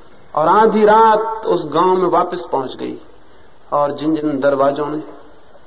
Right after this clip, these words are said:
उसे इनकार कर दिया था, उन दरवाजों को उसने जोर जोर से पीटा। लोग नींद से उठे और बाहर आए, और उस साध्वी ने कहा कि "धन्यवाद, अगर कहीं तुमने मुझे ठहरा लिया होता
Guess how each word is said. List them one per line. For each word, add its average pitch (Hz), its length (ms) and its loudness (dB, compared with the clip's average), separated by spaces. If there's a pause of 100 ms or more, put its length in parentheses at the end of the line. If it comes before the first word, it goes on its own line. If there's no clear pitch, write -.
(300)
उसे 147 260 -2
इनकार 151 300 -2
कर 147 180 -6
दिया 117 280 -8
था, 123 140 -12
उन 123 240 -6
दरवाजों 127 460 -2
को 131 140 -6
उसने 143 240 -6
जोर 151 280 -2
जोर 165 200 0
से 165 100 -6
पीटा। 180 680 -2
लोग 180 280 2
नींद 196 260 0
से 196 120 -4
उठे 196 340 4
और 190 160 6
बाहर 185 300 2
आए, 196 460 -4 (1200)
और 135 100 0
उस - 300 -8
साध्वी 160 340 -2
ने 135 140 -2
कहा 127 200 -8
कि 123 120 -10
"धन्यवाद, 110 520 -4 (1120)
अगर 135 240 -2
कहीं 139 280 -6
तुमने 151 220 0
मुझे 143 260 -4
ठहरा 147 320 -2
लिया 123 260 -4
होता 123 240 -10